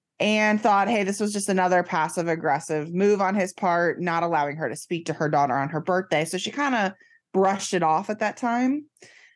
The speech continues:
But when it got really upsetting and strange was on September second, her kids were supposed to go back to school. So, of course, Rebecca calls the school and her children aren't there. And that's when she, the panic kinda set in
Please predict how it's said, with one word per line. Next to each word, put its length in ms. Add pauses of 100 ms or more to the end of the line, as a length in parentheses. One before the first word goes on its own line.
(160)
But 400 (300)
when 300
it 100
got 300
really 720 (340)
upsetting 520
and 120
strange 320
was 120
on 320
September 420
second, 420
her 140
kids 280
were 80
supposed 340
to 60
go 140
back 260
to 80
school. 640 (720)
So, 220 (120)
of 140
course, 580
Rebecca 400
calls 340
the 100
school 720
and 480 (120)
her 180
children 380
aren't 220
there. 480 (760)
And 180
that's 220
when 140
she, 340
the 80
panic 320
kinda 200
set 260
in 340